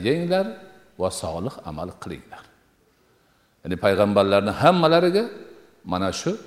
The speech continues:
solih amal qilish Alloh taolo tomonidan amr bo'lmoqda. Payg'ambarlarni ahli solih kishilar deb sifatlanmoqda.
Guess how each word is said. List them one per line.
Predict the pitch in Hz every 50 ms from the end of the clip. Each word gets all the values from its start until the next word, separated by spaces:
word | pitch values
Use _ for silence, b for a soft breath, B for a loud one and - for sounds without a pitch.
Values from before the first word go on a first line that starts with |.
| - - - _ - - -
solih | - - 110 98 98 101 104 -
amal | - 92 90 92 95 90 87
qilish | - - - 104 156 180 - - 196 - - - - -
Alloh | - 95 98 92 90 87 80 -
taolo | - 82 78 78 80 90 98
tomonidan | - - 98 92 95 98 98 104 98 117 117 120 123 - - - - _
amr | - 202 196 165 - -
bo'lmoqda. | 69 69 - - - - - - - - - - - _ _ _ b b b b b b b b b b b b b b
Payg'ambarlarni | - 107 117 123 143 143 151 156 156 156 156 156 156 160 170 190 185 - -
ahli | - 131 143 156 156 147 143
solih | 147 - 151 147 147 165 175 165 - - -
kishilar | - - - - 165 160 190 190 160
deb | 131 110 104 95 90 - - -
sifatlanmoqda. | - - - - 101 90 - 92 85 82 82 78 78 73 - - 73 69